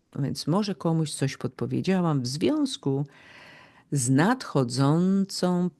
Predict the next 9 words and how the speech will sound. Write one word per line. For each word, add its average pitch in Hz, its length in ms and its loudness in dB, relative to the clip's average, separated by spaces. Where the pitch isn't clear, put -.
pełnią 180 680 2
księżyca 131 1200 -2
w 120 220 -6
wadze 120 500 4
dwunasty, 131 1160 4
w 143 100 -4
Nowym 117 360 0
Jorku 147 480 0
trzynasty, 156 1200 2